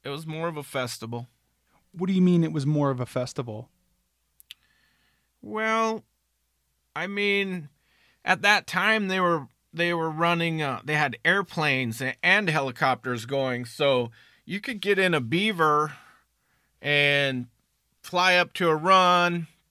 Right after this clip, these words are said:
Speaker 1: eight of your bros, get out,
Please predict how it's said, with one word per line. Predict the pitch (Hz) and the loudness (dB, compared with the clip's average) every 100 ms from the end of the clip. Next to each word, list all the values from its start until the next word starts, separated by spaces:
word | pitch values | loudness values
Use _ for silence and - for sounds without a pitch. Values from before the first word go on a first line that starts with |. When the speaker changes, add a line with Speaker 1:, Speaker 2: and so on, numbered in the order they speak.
| _ _ _ | _ _ _
Speaker 1:
eight | 180 196 | 2 2
of | 196 | 4
your | 190 | 2
bros, | 160 170 170 165 165 147 | 2 4 4 4 2 0
get | - 196 185 | -2 2 6
out, | 180 175 175 165 - | 6 8 6 4 0